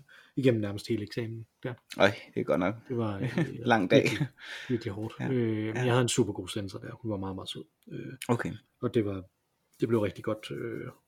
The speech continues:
Speaker 1: det blev rigtig korrekt bedømt hele vejen igennem. Så.
Speaker 2: Okay, ja. Og det var også noget. Fordi
Speaker 1: Ja,
Speaker 2: det er jo
Speaker 1: det var godt.
Speaker 2: sjovt. Jeg tror, jeg vil... Altså, jeg tror, jeg ved ikke, om du har det, men, men jeg har i hvert fald det der,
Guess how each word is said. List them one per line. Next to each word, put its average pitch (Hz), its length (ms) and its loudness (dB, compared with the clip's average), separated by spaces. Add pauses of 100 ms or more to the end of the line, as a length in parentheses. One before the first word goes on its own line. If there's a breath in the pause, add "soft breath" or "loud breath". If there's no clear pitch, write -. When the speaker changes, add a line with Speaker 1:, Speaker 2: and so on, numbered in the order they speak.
Speaker 1:
det - 140 -16
blev 120 120 4
rigtig 110 240 0
korrekt - 260 -2 (160)
bedømt - 260 -10
hele 135 120 -14
vejen 147 140 -12
igennem. 156 220 -12 (160)
Så. - 160 -14 (220)
Speaker 2:
Okay, 120 220 -2 (420)
ja. - 80 -8 (520)
Og - 180 -4 (120)
det 120 80 -4
var 113 100 -4
også - 180 -12
noget. - 180 -8 (1600 loud breath)
Fordi 147 240 2
Speaker 1:
Ja, 131 60 6
Speaker 2:
det 160 60 12
er - 0 -
jo 185 60 8
Speaker 1:
det 127 180 6
var 202 80 6
godt. - 120 -4 (400)
Speaker 2:
sjovt. - 140 -12
Jeg 156 120 8
tror, - 160 4
jeg 180 100 6
vil... 180 140 -2 (880)
Altså, 151 120 2
jeg 156 80 6
tror, 151 400 2
jeg 139 140 8
ved 135 80 12
ikke, 143 120 10
om 139 80 8
du 165 140 6
har 135 340 6
det, 101 120 6
men, 107 240 4
men 123 160 6
jeg 147 180 6
har 147 120 2
i 127 40 6
hvert 113 180 6
fald 113 200 0
det 120 120 0
der, 113 280 6